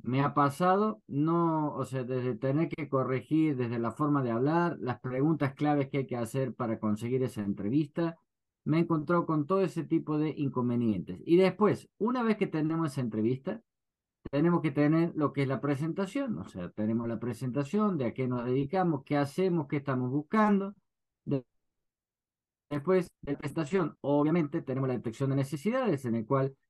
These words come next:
siempre sostengo en venta que tenemos que saber dar la información justa y necesaria al cliente para su toma de decisiones. Pero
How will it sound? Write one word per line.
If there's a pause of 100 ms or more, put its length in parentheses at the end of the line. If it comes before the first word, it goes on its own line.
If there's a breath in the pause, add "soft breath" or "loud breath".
siempre
sostengo
en
venta
que
tenemos
que
saber (600)
dar
la
información
justa
y
necesaria
al
cliente
para
su
toma
de
decisiones. (560)
Pero